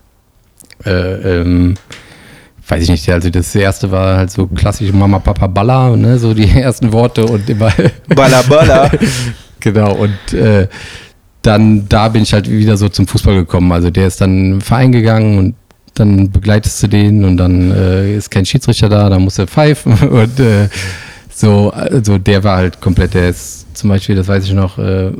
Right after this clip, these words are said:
Speaker 1: W M achtundneunzig, ne, ist der vom Kindergarten, äh, äh, nach Hause und erstmal hin, sich hingesetzt und dann die kompletten Zusammenfassungen oder die Live-Spiele alle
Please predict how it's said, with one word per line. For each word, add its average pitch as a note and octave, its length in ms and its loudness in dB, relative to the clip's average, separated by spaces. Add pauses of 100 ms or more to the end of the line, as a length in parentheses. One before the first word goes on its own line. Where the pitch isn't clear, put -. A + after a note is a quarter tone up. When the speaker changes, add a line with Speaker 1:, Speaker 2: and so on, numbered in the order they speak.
Speaker 1:
W F#2 320 -8
M G#2 300 0
achtundneunzig, A2+ 800 0
ne, A2 180 2
ist - 180 -4
der F#2+ 320 2 (640)
vom F#2 200 0
Kindergarten, B2+ 800 2 (360)
äh, A#2 460 0
äh, - 40 0
nach G2+ 180 0
Hause D3+ 500 0
und A#2 400 -2 (240)
erstmal A2 300 0
hin, A2 80 0
sich G#2+ 140 -2
hingesetzt C#3 500 0
und A2 260 -2
dann G#2 240 -2
die A2 120 -10
kompletten G2+ 400 -2
Zusammenfassungen G#2 800 0
oder F#2 200 2
die F#2+ 180 -2
Live-Spiele G2 600 -2
alle G2+ 320 -2